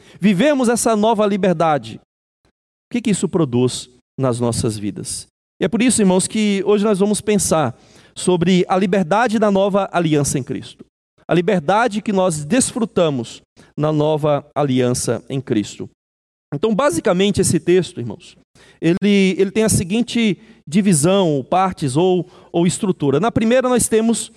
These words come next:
uma ilustração, onde Paulo nos coloca aí o exemplo, né, ou uma ilustração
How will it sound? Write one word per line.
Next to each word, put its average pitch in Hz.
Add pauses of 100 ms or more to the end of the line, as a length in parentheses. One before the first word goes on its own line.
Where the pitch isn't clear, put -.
(280)
uma 214
ilustração, 208 (960)
onde 180
Paulo 196
nos 185
coloca 175
aí 170
o 196
exemplo, 156
né, 151
ou 160
uma 165
ilustração 170